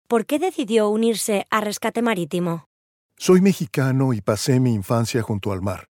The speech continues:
Speaker 2: En mi país era muy difícil salir adelante. Por eso a los dieciocho años me vine a España en busca de trabajo. Cuando cumplí veinte años, comencé a trabajar en un barco de pesca mediterránea.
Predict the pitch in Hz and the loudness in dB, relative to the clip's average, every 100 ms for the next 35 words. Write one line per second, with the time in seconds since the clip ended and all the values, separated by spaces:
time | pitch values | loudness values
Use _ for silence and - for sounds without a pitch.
0 | _ _ _ - 160 147 151 165 180 196 | _ _ _ 0 4 4 4 2 2 0
1 | 147 127 139 123 104 120 139 107 123 107 | 2 2 2 0 -4 -4 -4 -4 -4 -4
2 | 113 113 107 120 110 98 - _ _ _ | -2 -2 0 -2 -2 -6 -16 _ _ _
3 | _ _ _ 135 135 127 135 123 98 113 | _ _ _ 2 2 2 0 0 -2 -6
4 | - 120 - 127 120 120 110 98 117 117 | -4 -4 -4 -4 -2 -2 -4 -4 -2 -2
5 | 104 - 131 117 123 110 101 104 107 101 | -4 -4 -4 -2 -2 -2 -4 -6 -8 -8
6 | - 101 92 87 - _ _ _ _ _ | -6 -6 -6 -10 -16 _ _ _ _ _
7 | _ _ _ - 117 123 123 139 120 143 | _ _ _ -4 -2 -2 -2 -2 2 2
8 | 156 165 143 113 113 113 123 107 101 151 | 2 0 0 0 -2 -4 -4 -4 -2 -4
9 | 151 147 117 127 120 117 117 110 104 123 | -2 -2 0 0 0 -2 -2 -2 -2 -4
10 | 101 - 113 - 104 95 98 120 113 117 | -4 -4 -6 -4 -6 -6 -8 -8 -4 -4
11 | 101 98 | -4 -10